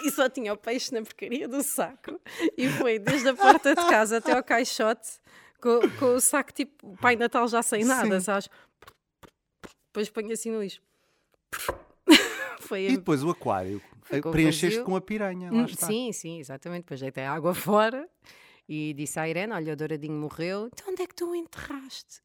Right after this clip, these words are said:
Speaker 1: Eu: "É isso, a mãe enterrou."
Speaker 2: <laughs>
Speaker 1: A mãe enterrou, fez um
Speaker 2: Há uns
Speaker 1: funeral.
Speaker 2: senhores que têm
Speaker 1: Não,
Speaker 2: alguma
Speaker 1: fiz um
Speaker 2: coisa.
Speaker 1: funeral, tá ali em baixo. Ali em baixo temos um canteiro.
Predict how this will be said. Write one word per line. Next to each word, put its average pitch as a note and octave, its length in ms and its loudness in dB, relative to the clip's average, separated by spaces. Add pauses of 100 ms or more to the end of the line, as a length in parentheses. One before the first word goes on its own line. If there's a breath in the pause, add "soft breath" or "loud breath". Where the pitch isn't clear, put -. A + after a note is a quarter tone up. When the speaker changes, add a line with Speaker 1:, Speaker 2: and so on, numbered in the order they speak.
Speaker 1:
Eu: C#3+ 140 -10
"É D3+ 80 -10
isso, G3 320 -10
a - 20 -8
mãe D#3 200 -8
enterrou." F#3 680 -14
Speaker 2:
<laughs> B5 360 -10 (120)
Speaker 1:
A C3+ 120 -10
mãe B2 220 -8
enterrou, B2+ 580 -12
fez C3 320 -10
um B2+ 160 -8
Speaker 2:
Há B2+ 60 -2
uns B2+ 120 -4
Speaker 1:
funeral. C3 460 -6
Speaker 2:
senhores - 320 -16
que - 200 -20
têm F#3 120 -10
Speaker 1:
Não, G3 160 -4
Speaker 2:
alguma A#3+ 160 -4
Speaker 1:
fiz A3+ 180 -8
um A3 60 -6
Speaker 2:
coisa. G#3 120 -8
Speaker 1:
funeral, E3+ 320 -6
tá F#3 120 -10
ali F3+ 140 -8
em E3 100 -8
baixo. E3 440 -12
Ali C#3 180 -12
em D3 60 -10
baixo C#3+ 220 -10
temos D3 220 -10
um D3 100 -10
canteiro. D3+ 500 -12